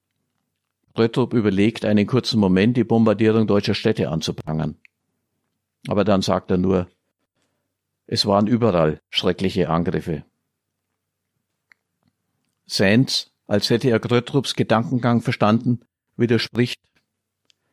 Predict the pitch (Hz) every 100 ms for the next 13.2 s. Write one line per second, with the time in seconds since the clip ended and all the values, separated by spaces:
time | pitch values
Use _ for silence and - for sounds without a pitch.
0 | _ _ _ _ _ _ _ _ 101 -
1 | 117 131 139 123 113 110 104 - 107 113
2 | 110 - 110 98 73 - _ _ _ _
3 | _ _ _ _ _ _ _ _ _ -
4 | 117 - 131 131 117 123 120 110 107 131
5 | 135 120 120 104 92 98 131 - 123 117
6 | 90 98 104 90 82 - 78 - - 107
7 | 104 123 156 160 - 110 110 123 117 101
8 | 113 - - 110 107 104 95 98 101 139
9 | 139 120 104 - 113 110 113 101 110 107
10 | 110 139 135 104 107 104 - - 135 143
11 | - 135 - 101 - - 107 120 110 98
12 | 101 - 113 104 104 110 90 85 - 78
13 | 78